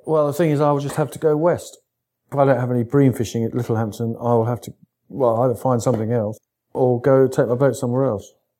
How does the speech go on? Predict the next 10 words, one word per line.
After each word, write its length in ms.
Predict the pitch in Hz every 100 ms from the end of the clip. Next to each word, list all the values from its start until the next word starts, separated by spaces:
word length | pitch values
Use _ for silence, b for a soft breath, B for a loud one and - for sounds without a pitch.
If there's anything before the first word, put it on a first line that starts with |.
| -
And 120 | 120
I 60 | 127
mean, 140 | 127
the 80 | 120
consequences, 720 | - 127 - 120 107 117 104
if 160 | 131 151
you 80 |
think 220 | 135 151 -
he's 220 | 135 120
got 220 | 139 123